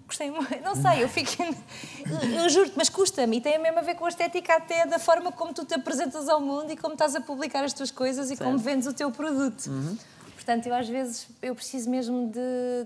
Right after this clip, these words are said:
Speaker 1: descansar e de, durante o dia, ok, penso, estou a vender isto, funciona assim, e acho que passa muito pelo facto também, como o André, porque no teu caso tu és veterinário, é a tua profissão,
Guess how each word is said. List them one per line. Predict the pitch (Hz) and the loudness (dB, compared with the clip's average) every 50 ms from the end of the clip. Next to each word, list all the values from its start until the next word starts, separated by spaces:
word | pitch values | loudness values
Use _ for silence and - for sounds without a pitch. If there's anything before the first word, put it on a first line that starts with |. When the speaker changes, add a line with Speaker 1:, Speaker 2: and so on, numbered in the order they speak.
| - - - | -8 -12 -10
Speaker 1:
descansar | - - - - 254 247 233 233 247 233 240 240 | -8 -8 -6 -4 -4 -2 -2 0 2 2 2 2
e | 254 254 | 0 -4
de, | 247 208 208 208 208 196 | -6 -6 -6 -6 -6 -6
durante | 175 190 208 220 220 233 | -4 -2 -2 -2 -2 -2
o | 233 | -4
dia, | 214 247 262 254 - 233 | -4 -2 -2 -2 -2 -4
ok, | 226 - 233 202 175 - - - | -4 -2 -2 -2 -2 -2 -6 -4
penso, | 226 202 196 - - - | -2 -2 -2 -2 -4 -6
estou | - 233 233 233 226 | -4 -2 0 0 0
a | 220 | 0
vender | 196 233 220 208 220 214 | 0 0 0 0 0 0
isto, | 233 254 240 - - - 269 277 294 - - - - - - - - | 0 -2 -2 -4 -8 -12 -14 -14 -16 -18 -20 -20 -20 -20 -20 -20 -14
funciona | - - 226 226 - 233 220 220 | -8 -4 -4 -2 -2 -2 -2 -2
assim, | 208 208 - - 226 220 226 247 - - - | -2 -4 -4 -4 -4 -2 -2 -4 -6 -8 -6
e | 220 233 | 0 0
acho | 247 247 - | 0 0 0
que | - | -2
passa | 262 247 - 262 | -2 -2 0 0
muito | 247 262 254 - | 0 0 0 -2
pelo | - 247 233 | -4 -6 -4
facto | - - 240 233 233 - | -2 -4 -4 -4 -4 -4
também, | 233 226 233 233 233 240 240 - - - - - - - - | -4 -2 0 0 -2 -4 -6 -10 -16 -20 -20 -20 -20 -14 -6
como | - 247 226 233 240 | -2 0 2 4 4
o | 240 | 4
André, | 233 226 220 214 208 202 208 226 247 277 - - - - - - - - - - | 4 2 2 0 0 0 -2 -2 -4 -8 -14 -20 -20 -20 -20 -20 -20 -20 -20 -20
porque | - - - | -14 -6 -4
no | 226 226 | -4 -4
teu | 226 240 240 | -2 -4 -4
caso | - 240 226 214 214 - - | 0 2 2 2 0 -4 -8
tu | 214 | -8
és | 208 208 - | -8 -8 -10
veterinário, | - - 208 208 202 208 208 214 | -10 -10 -8 -6 -2 -2 -2 -2
é | 214 | -2
a | 214 | -4
tua | 208 196 | -8 -12
profissão, | - - - - 214 208 - 220 214 220 226 240 269 | -14 -14 -10 -8 -8 -6 -6 -4 -4 -4 -4 -6 -8